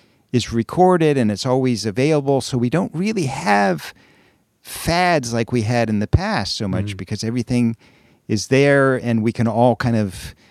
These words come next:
Speaker 1: indulge in these different aspects of it
Speaker 2: Mm.
Speaker 1: at different times. That's a really interesting point. <laughs> I,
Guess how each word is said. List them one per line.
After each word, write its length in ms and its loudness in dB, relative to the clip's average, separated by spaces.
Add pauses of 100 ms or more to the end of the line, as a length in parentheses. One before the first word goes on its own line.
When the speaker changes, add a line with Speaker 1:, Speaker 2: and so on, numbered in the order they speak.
(320)
Speaker 1:
indulge 480 4
in 80 4
these 200 0
different 380 0
aspects 580 -2
of 140 -2
it 80 -4
Speaker 2:
Mm. 40 -6
Speaker 1:
at 60 -10
different 240 -4
times. 200 -2
That's 160 -6
a 100 -4
really 340 -4
interesting 400 -10
point. 300 -8
<laughs> 60 -4
I, 40 -6